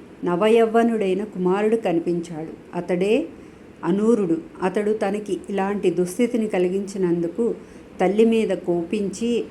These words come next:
వెయ్యేళ్ల పాటు సవతి అయిన కద్రువకు దాసిగా ఉండమని శపిస్తాడు. రెండవ గుడ్డులో మహాబలాఢ్యుడైన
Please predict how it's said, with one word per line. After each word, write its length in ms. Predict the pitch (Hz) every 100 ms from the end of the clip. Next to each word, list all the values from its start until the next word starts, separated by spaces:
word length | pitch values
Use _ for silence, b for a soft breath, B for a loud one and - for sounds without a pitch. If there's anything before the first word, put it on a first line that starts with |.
| -
వెయ్యేళ్ల 560 | 175 190 170 175 196 220
పాటు 520 | 220 185 170 180 190 - - - - -
సవతి 460 | 180 202 208 240
అయిన 260 | 226 202 196
కద్రువకు 800 | 190 175 165 202 214 185 185 190
దాసిగా 600 | 170 170 175 - - 214
ఉండమని 480 | 185 170 180 180 220
శపిస్తాడు. 880 | - 175 214 214 - 151 151 - - B B B -
రెండవ 400 | 180 185 226 240 220
గుడ్డులో 420 | 220 190 190 190
మహాబలాఢ్యుడైన 1400 | 180 170 - 214 202 180 180 202 220 190 202 196 185 180